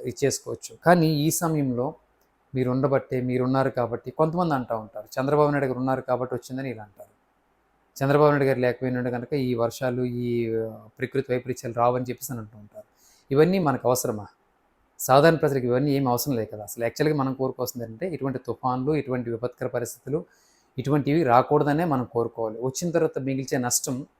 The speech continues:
ఈ నష్టం బారి నుంచి బయటపడే అవకాశం ఎంతమందికి ఉంటుంది? ఎంత ఇబ్బంది పడతారు అంతమంది కూడా. So, ఇక్కడ రాజకీయాలు అవసరం లేదనేది నేను చెప్పాల్సిన విషయం. So, ఈ రాత్రి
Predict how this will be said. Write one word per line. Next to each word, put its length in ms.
ఈ 60
నష్టం 380
బారి 260
నుంచి 260
బయటపడే 440
అవకాశం 480
ఎంతమందికి 440
ఉంటుంది? 420
ఎంత 160
ఇబ్బంది 220
పడతారు 300
అంతమంది 320
కూడా. 200
So, 120
ఇక్కడ 160
రాజకీయాలు 440
అవసరం 260
లేదనేది 540
నేను 200
చెప్పాల్సిన 340
విషయం. 280
So, 220
ఈ 140
రాత్రి 300